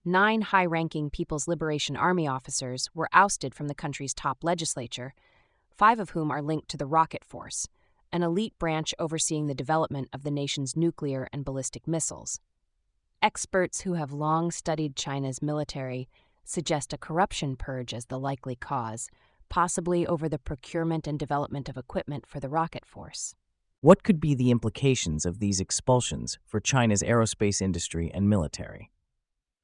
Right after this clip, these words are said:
Speaker 1: The implications could be quite significant, David. The expulsions indicate a shakeup in China's military-industrial complex, which could potentially disrupt the ongoing projects and initiatives.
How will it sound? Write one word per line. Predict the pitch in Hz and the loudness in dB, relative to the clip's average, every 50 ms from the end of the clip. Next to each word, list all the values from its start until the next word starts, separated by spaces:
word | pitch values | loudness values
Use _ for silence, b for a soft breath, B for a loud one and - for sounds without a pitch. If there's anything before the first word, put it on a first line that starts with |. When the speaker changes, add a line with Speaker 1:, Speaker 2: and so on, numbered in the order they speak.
| _ - 220 | _ -6 -2
Speaker 1:
The | - | 0
implications | 262 269 - 269 247 - 240 220 214 - - 208 196 185 - | 0 0 0 -2 -2 -2 -2 -2 -2 -2 -2 -2 -2 -4 -4
could | - - 254 226 208 - | -4 -2 -2 -2 0 -2
be | 175 160 | -4 -4
quite | - - - 165 147 - - | -4 -4 -2 -2 -2 -2 -6
significant, | - 143 120 135 131 123 - 123 - 113 - - | -10 -8 -6 -6 -8 -8 -10 -12 -12 -12 -12 -10
David. | - 107 104 - 110 110 - - _ _ _ _ _ _ _ _ _ _ _ _ _ _ | -12 -12 -12 -12 -12 -14 -14 -18 _ _ _ _ _ _ _ _ _ _ _ _ _ _
The | - 196 196 | 0 2 2
expulsions | 185 - - - - 233 240 - - 262 240 240 220 - - | 2 2 2 4 4 4 4 4 2 2 2 2 2 2 2
indicate | 180 190 190 190 - - 190 170 - - | 2 2 2 2 0 0 0 0 0 0
a | 147 | 0
shakeup | - - - - 185 180 - - 147 147 - | 2 4 4 4 4 2 2 0 0 0 0
in | - 151 151 | -4 -4 0
China's | 151 - - 180 170 170 170 170 151 - | 0 0 0 2 2 2 2 0 0 0
military-industrial | 151 156 165 170 165 - - 170 160 160 160 151 151 147 147 147 - - 151 139 131 | 0 0 2 0 -2 -2 -2 -2 0 0 0 0 2 2 2 0 0 -2 -4 -6 -6
complex, | - - 135 123 123 123 - - 90 - - - - - - | -4 -4 -2 -2 -2 -4 -6 -8 -10 -8 -6 -6 -8 -6 -4
which | 175 175 160 - - | -4 -2 -2 -2 -2
could | - - 196 160 | -2 -2 0 2
potentially | - - - - 196 185 180 - - 175 165 | 2 0 2 2 0 2 2 0 0 0 -2
disrupt | 156 - 156 - - - 190 175 151 - _ | 0 0 0 0 2 6 6 4 4 4 _
the | - 156 - | -2 0 2
ongoing | - 160 165 165 151 160 147 147 147 143 | 2 2 2 2 2 2 0 0 0 -2
projects | 135 - - 180 180 180 - - 135 127 - - | -4 2 4 4 4 4 2 -2 -4 -4 -6 -8
and | - 156 151 | -4 -2 0
initiatives. | 156 165 175 165 - - 131 - 82 - - - - | 2 2 2 2 2 -2 -4 -6 -10 -10 -10 -10 -10